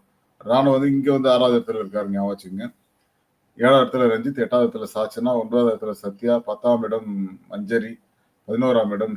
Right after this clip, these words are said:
சிவகுமார், பன்னிரெண்டாம் இடம் வர்ஷினி, பதி-, பதிமூன்றாவது இடம் ரியா. So, ரியா வர்ஷினி போக வாய்ப்பு இருக்கு, அல்லது சிவகுமார் வ-, ரியா போறதுக்கு வாய்ப்பு இருக்கு அப்படிங்கிற மாதிரி அஃபிஷியல் வோட்டிங் சொல்லுது. ஏன்னா சிவகுமார் கொஞ்சம் டல்லா இருக்காரு. So, அவரு போறதுக்கும் வாய்ப்பு, பதினஞ்சு நாள் இருந்திருக்காரு. So, அது போதும்னு நினைச்சு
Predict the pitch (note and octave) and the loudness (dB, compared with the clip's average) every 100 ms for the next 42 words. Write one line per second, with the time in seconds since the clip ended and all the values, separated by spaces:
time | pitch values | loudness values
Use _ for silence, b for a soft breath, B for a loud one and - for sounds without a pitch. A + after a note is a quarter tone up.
0 | - G#2+ A2 G2 G2+ G#2+ - _ - A2+ | -8 -8 -6 -6 -6 -6 -8 _ -8 -2
1 | B2 B2 A#2 G#2+ G#2 G#2 G2 G2 A2 G#2+ | 0 2 2 2 -2 -2 -4 -4 -6 -8
2 | - - A2 A#2 G#2 A#2 B2+ A#2+ A2 G2 | -10 -10 -8 -6 -4 -2 0 2 2 2
3 | G#2+ G2 F#2 G2+ F#2+ - _ _ - A#2 | -2 -4 -4 -2 -4 -10 _ _ -4 0
4 | A#2+ D#3 D3+ C#3 B2+ B2+ B2+ A#2+ A#2 A2+ | 6 8 8 6 0 -4 -2 2 4 4
5 | A2 A#2+ B2+ A2 G2+ C3+ C#3+ C#3 C#3 A#2+ | 0 -2 0 -2 -2 0 0 2 2 4
6 | A2 G#2 G2+ A2 G#2+ G#2 G2+ G2 F#2+ F#2 | 2 2 2 2 2 -2 -4 -2 -4 -6
7 | F#2+ F#2 F#2+ _ _ _ _ _ - A2+ | -12 -16 -16 _ _ _ _ _ -8 -2
8 | A#2+ A2+ B2 C3 A#2+ C#3 C#3+ A#2 G#2+ G#2+ | -2 0 2 2 2 -2 -2 -2 -4 -6
9 | G2 F#2+ A2+ B2 B2+ C#3 C#3+ C#3+ C3 A#2 | -4 -2 -2 -2 -2 -2 2 0 2 0
10 | G#2 G#2 A#2 A2+ G2 G2+ G#2+ - _ _ | 2 2 4 2 2 -4 -4 -8 _ _
11 | _ _ A2+ A2+ A#2+ A#2 B2+ C#3 C3 A2+ | _ _ 0 2 2 2 2 2 2 0
12 | G2+ G2 A2+ A#2+ C3 B2 C3 C3+ A2+ G#2+ | -2 -6 0 2 2 4 2 2 -2 -2
13 | G2+ G2+ G#2+ _ G#2+ G#2 G2+ B2+ C3+ B2+ | -2 -2 -4 _ -6 -6 -4 -2 0 0
14 | A2+ G#2+ A2 G2 | -2 -4 -8 -10